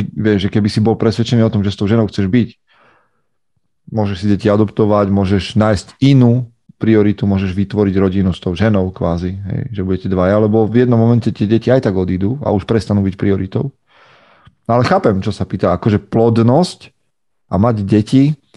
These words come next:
je prirodzené. Však stále hovoríme, že keď je niekto neplodný, tak je to neprirodzené,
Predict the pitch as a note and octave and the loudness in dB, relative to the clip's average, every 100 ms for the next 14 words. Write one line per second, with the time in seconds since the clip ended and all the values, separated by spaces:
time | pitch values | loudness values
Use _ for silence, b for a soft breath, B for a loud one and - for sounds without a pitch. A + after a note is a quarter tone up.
0 | _ G2+ G#2+ - C#3 A2 F2+ E2+ G2+ - | _ 2 2 4 2 4 2 2 0 0
1 | C#3 A2 G2 G2+ G2 G2 G2+ F#2+ G2+ A2+ | 0 2 2 4 4 2 2 4 4 2
2 | G2+ G2+ - G#2 G2+ F#2 F#2 F2+ F2+ F2 | 2 2 2 2 2 2 0 0 0 0
3 | - F2+ F2 F#2 | 0 -2 0 -2